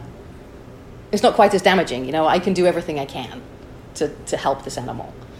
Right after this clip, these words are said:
Um, and I have the skills to do that. And that's, you know,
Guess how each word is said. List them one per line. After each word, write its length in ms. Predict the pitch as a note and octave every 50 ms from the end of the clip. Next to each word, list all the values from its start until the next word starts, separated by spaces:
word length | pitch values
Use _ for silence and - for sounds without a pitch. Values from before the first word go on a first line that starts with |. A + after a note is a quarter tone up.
| - - - - -
Um, 320 | D3 C#3 C3+ C3 B2+ - - - -
and 100 | D#3 D#3+
I 40 | B2
have 200 | - - C#3 -
the 60 | C#3+
skills 320 | - - - C#3 B2+ C3 -
to 60 | C#3
do 160 | B2+ C#3+ B2+ A#2+
that. 260 | G#2+ G2 - - - -
And 140 | C3+ C3+ C#3
that's, 420 | C#3 C3 C3 - - - - - - - - - - - - - - - - - - - - -
you 60 | - C#4+
know, 80 | F#3